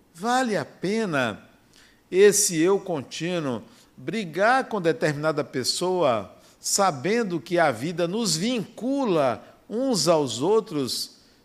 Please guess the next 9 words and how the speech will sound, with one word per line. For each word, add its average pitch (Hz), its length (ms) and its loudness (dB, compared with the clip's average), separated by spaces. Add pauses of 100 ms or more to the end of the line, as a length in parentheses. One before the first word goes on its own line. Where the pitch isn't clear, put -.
(120)
que 180 560 -2
sintonizamos? 180 1500 -2 (1200)
Se 233 320 -2
eu 285 260 2
sei 143 440 2
que 190 260 -12
esse 220 380 -2
eu 214 220 4
contínuo 131 840 -4